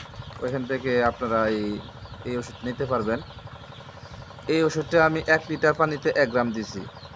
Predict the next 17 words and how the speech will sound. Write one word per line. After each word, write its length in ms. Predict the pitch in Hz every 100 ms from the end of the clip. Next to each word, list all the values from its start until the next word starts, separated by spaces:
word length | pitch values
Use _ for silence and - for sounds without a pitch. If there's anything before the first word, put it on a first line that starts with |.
| -
এক 160 | 135 135
লিটার 360 | 135 135 143 147
পানিতে 600 | 147 143 135 143 143 160 - -
এক 200 | 127 127
গ্রাম 320 | 113 123 131 143
এই 120 | - 123
ওষুধটা 300 | 123 113 123
আমি 140 | 123
দিলাম। 360 | 127 123 127 - - - - - - - - - - -
সাথে 320 | 151 143 147
আমি 360 | 151 156 156 160 - 135
দিয়েছিল 640 | 139 147 143 143 139 139 143 - -
লেবুকসিন, 680 | 131 135 143 151 - 131 104 101 - - - - -
লেবুকসিন, 640 | 120 131 139 - 131 127 190 - - - - - - -
লেবোফ্লক্সাসিলিন 840 | 123 135 143 139 139 135 123 120
গ্রুপ 360 | 120 127 143 -
এটা। 300 | 127 135